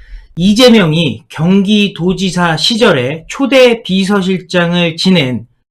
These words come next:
전모 씨가 숨진 채 발견됐다고 합니다. 경기 성남 수정경찰서에 따르면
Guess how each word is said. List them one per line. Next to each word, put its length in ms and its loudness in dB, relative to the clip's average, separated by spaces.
전모 340 4
씨가 640 -4
숨진 480 0
채 500 -2
발견됐다고 680 -4
합니다. 380 -12
경기 560 2
성남 500 2
수정경찰서에 1160 0
따르면 560 -2